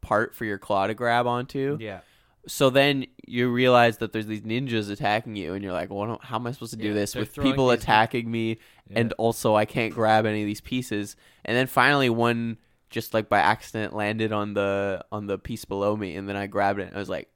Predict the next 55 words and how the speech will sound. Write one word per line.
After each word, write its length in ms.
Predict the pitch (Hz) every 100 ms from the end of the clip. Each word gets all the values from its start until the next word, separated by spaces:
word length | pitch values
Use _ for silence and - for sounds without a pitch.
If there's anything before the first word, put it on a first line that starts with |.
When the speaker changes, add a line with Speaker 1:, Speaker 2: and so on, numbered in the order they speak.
| -
Speaker 1:
"Oh, 360 | 101 147 151
Speaker 2:
Yeah. 40 | 113
Speaker 1:
this 100 | 117
is 60 | 123
Speaker 2:
So, 40 |
Speaker 1:
actually 180 | 143 135
Speaker 2:
uh, 80 | -
Speaker 1:
interesting." 400 | 135 139 - 98
Speaker 2:
so 140 | 135
the 100 | 117
ninja 340 | 120 139 139 127
star 240 | - 110
sticks 560 | - - - 156 - 165
into 460 | 147 143 123 131
one 160 | 120 123
of 80 | 113
the 80 | 107
pieces, 460 | - 127 113 110
and 180 | 104 117
then 100 | 120
you 140 | 113
grab 500 | 98 113 117 135 110
the 80 | 104
ninja 540 | 104 110 160 202 160 113
star. 600 | - - 101 92 98 -
Speaker 1:
Yeah, 300 | 123 127 101
which 220 | 101 135
Speaker 2:
'Cause 100 | 123
Speaker 1:
is 80 | 131
Speaker 2:
the 60 | 135
ninja 140 | 120
star 180 | - 123
is 120 | 113
really 240 | 120 120 107
angular 500 | 117 117 117 113 104
and 120 | 113
Speaker 1:
yeah, 240 | 113 101
Speaker 2:
easy 80 | 110
to 40 | -
grab. 220 | 123 127 110
Speaker 1:
easy 100 | 117
to 40 |
grab, 440 | 107 123 113 101 -
and 100 | 110
so 140 | 123
you 80 | 113
can 180 | 117 113
use 260 | 131 123
that 280 | 120 117 -
to 80 | -
finally 380 | - 113 110 110
pick 240 | - 120
up 140 | 107 -
these 140 | 110
giant 480 | 117 107 104 107 92